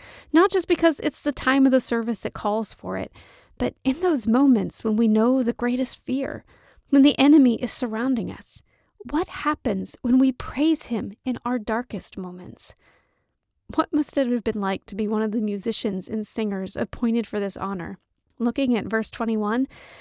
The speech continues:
"The king consulted with the people and then chose them." I dare say he didn't choose the greatest warriors. I don't honestly know if he chose those with the nicest singing voices. He chose those who would sing to the Lord and praise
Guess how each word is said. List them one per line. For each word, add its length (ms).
"The 100
king 260
consulted 560
with 120
the 80
people 580
and 160
then 180
chose 400
them." 280
I 80
dare 180
say 400
he 200
didn't 220
choose 440
the 100
greatest 440
warriors. 680
I 80
don't 300
honestly 420
know 300
if 140
he 100
chose 400
those 300
with 120
the 80
nicest 560
singing 380
voices. 560
He 200
chose 480
those 400
who 240
would 500
sing 440
to 100
the 120
Lord 440
and 220
praise 560